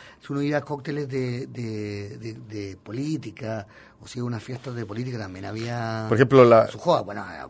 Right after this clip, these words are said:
Speaker 1: es, es famoso el, el embajador argentino que hacía esa fiesta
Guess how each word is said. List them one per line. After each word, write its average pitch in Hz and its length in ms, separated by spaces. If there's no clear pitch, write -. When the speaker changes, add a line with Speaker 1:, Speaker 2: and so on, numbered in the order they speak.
Speaker 1:
es, 92 140
es - 240
famoso 104 420
el, 110 280
el 104 220
embajador 92 640
argentino 135 500
que 127 80
hacía 127 200
esa 120 140
fiesta 117 720